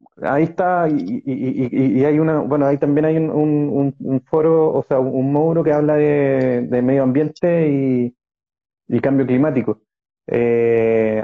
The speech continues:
me preocupa a mí la, la, la contaminación, pero también este, esta, no sé si dicotomía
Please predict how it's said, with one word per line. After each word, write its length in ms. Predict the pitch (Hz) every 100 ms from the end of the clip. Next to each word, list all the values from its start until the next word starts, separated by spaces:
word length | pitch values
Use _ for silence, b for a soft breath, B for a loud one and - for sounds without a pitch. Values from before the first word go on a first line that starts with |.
| -
me 160 | 127
preocupa 280 | 127 135 170
a 40 |
mí 80 | 165
la, 200 | 170 160
la, 260 | 143 131 110
la 140 | 120
contaminación, 880 | 123 120 120 113 107 - 147 190 220 - _ _ -
pero 180 | 127 131
también 300 | 131 131 165
este, 600 | 170 170 180 175 170 -
esta, 1400 | 143 - 165 156 151 147 143 139 135 131 127 123 123 - - -
no 300 | - 131 131
sé 240 | - 170
si 180 | 170 180
dicotomía 960 | 151 151 151 147 131 131 165 185 196